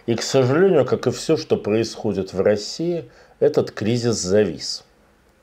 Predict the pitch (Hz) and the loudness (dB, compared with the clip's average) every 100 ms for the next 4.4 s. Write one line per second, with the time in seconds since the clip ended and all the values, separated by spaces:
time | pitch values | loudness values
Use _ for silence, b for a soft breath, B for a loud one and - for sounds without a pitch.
0 | - B B B B B B - - 98 | -20 B B B B B B -4 2 6
1 | 98 92 90 85 82 85 87 98 160 160 | 6 6 6 6 4 2 0 2 2 0
2 | - 131 - - 104 104 104 117 165 - | 0 -4 -2 -2 2 4 4 4 4 0
3 | - 131 - 104 95 98 98 117 113 104 | 0 -2 0 2 4 4 4 4 4 0
4 | - - - 90 | -8 -10 -6 -6